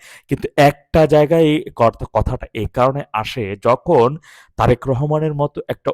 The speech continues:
অর্থবহ খুনি সন্ত্রাসীর মতো ব্যক্তিকে আওয়ামী লীগের সাথে তুলনা করা, তারেক রহমানের সাথে তুলনা করতে পারেন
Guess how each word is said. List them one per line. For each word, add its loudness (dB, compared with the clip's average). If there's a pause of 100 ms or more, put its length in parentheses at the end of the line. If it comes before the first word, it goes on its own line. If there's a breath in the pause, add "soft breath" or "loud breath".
অর্থবহ 0
খুনি -4
সন্ত্রাসীর -8
মতো -14
ব্যক্তিকে -10 (380 loud breath)
আওয়ামী -6
লীগের -2
সাথে -8
তুলনা 0
করা, 0
তারেক -2
রহমানের -2
সাথে 0
তুলনা -2
করতে -6
পারেন -2